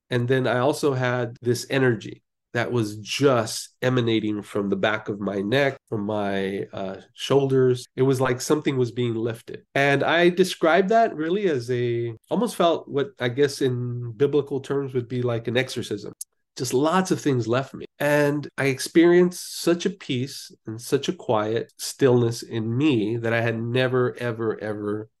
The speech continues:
ever experienced. And so as soon as that happened, I heard a distinct, distinct message. I don't know how to describe it because it wasn't audible. It wasn't like somebody's voice, but it was some type of voice. And it basically said, "You have to learn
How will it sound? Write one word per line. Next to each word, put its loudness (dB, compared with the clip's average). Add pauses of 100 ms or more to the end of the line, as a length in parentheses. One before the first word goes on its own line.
(140)
ever 2
experienced. -8
And -2
so 6 (420)
as -2
soon 4
as 2
that 4
happened, -2 (100)
I -4
heard 6 (100)
a 0
distinct, 0
distinct -4
message. -2
I 0
don't 6
know 6
how 4
to 0
describe 0
it 0
because -4
it 4
wasn't 6
audible. -2
It -6
wasn't 0
like -4
somebody's -4
voice, 0
but 2
it 6
was 2
some -2
type -2
of -4
voice. -6
And 2
it -4
basically 2
said, 0 (200)
"You 2
have 0
to -4
learn -4